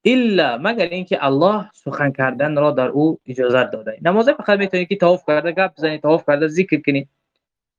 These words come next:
و همچنین ولی منعی، به خاطر منع کردن پیامبر صلی الله علیه و سلم شخص حائض را،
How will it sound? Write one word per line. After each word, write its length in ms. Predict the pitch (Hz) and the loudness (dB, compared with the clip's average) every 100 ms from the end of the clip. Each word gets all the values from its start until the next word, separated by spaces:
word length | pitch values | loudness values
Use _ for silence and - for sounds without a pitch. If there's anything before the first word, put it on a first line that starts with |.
| _ _ - | _ _ 2
و 80 | 147 | 2
همچنین 360 | 214 214 196 | 4 0 -2
ولی 240 | 151 160 165 | 0 -2 -2
منعی، 360 | 196 202 139 | -2 -4 -4
به 80 | 135 | -6
خاطر 280 | 139 160 190 | -8 -4 -2
منع 200 | 170 156 | -2 -4
کردن 360 | - 151 185 196 | -4 -4 -2 -2
پیامبر 300 | 156 156 170 | -2 -2 -4
صلی 260 | - 160 | -2 0
الله 100 | 180 | 0
علیه 80 | 202 | -2
و 40 | |
سلم 140 | 185 175 | -4 -6
شخص 160 | - | -4
حائض 440 | 156 - 151 185 180 | -6 -2 0 0 0
را، 280 | 208 220 | 0 0